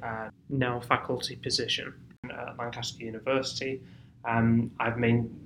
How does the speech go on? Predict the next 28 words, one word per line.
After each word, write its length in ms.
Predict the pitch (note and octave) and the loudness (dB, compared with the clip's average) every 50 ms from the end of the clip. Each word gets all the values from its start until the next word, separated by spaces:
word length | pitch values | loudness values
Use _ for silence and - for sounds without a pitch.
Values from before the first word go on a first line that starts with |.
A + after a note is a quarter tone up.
| - - | -10 -6
maintained 420 | B2+ B2 A#2+ - - B2 A#2 A#2+ | -4 -4 -4 -2 0 2 2 2
a 40 | - | 2
collaboration 720 | - C3+ B2 A2+ A2+ A#2 A#2 A#2 B2 A#2 A#2 - B2 A#2+ | 2 2 4 4 4 4 4 4 4 2 0 -2 -4 -6
with 140 | A#2 A#2 A#2 | -8 -6 -6
those, 440 | A#2+ A#2 A#2 A#2+ A#2+ A#2 - - - - - - - - - - | -4 -4 -4 -4 -6 -6 -8 -10 -10 -14 -20 -20 -20 -16 -8 -4
those 180 | B2 A#2 A#2 | -2 -2 -2
two 200 | - - A#2 A2 | 0 0 0 0
scientists, 680 | - - C3+ C3 C3 C3 B2+ - C3 C3 B2+ B2+ - | 0 0 0 2 2 2 0 0 -2 -2 -4 -4 -6
and 160 | B2 C3+ B2+ A#2 | -6 -6 -4 -4
so 160 | - A2 A2 | -4 -4 -4
I 80 | A2 | -4
have 200 | G#2+ A2+ A2+ A2+ | -2 -2 0 0
a, 200 | A2+ A2+ A2 - - - - - - - - - | 0 0 0 -2 -6 -14 -20 -20 -20 -14 -12 -6
a 60 | B2 | -4
similar 440 | - - - C3+ A#2+ A#2 A2+ A2+ A2 | -2 0 2 2 4 6 6 6 4
role 320 | A2+ A2+ A2 A2+ A2+ A2 | 4 2 2 2 0 0
on 160 | G#2+ A2 A2+ | 0 0 0
the 80 | G#2+ G#2 | 0 -2
project, 680 | - - B2 A2+ A2 G#2+ - A2+ A2 - - - - - - - | -4 -4 -2 -2 -2 -2 -4 -6 -8 -8 -10 -12 -14 -16 -16 -12
just 240 | - B2+ - - - | -8 -8 -6 -4 -4
as 60 | A#2 | -4
a 60 | A2+ | -4
collaborator 640 | A2+ - - A#2 G#2+ A2 A2 A2+ A2 G#2+ G#2 - - | -4 -4 -4 -4 -4 -2 -2 -2 -2 -2 -4 -6 -8
as 100 | A2+ - | -8 -10
opposed 360 | - - - A#2 A2 - - | -10 -8 -8 -8 -6 -8 -8
to 60 | - A2+ | -10 -12
a 40 | |
postdoc. 560 | - - - A#2 G#2+ - - - - - - | -14 -12 -12 -12 -10 -8 -8 -8 -10 -12 -14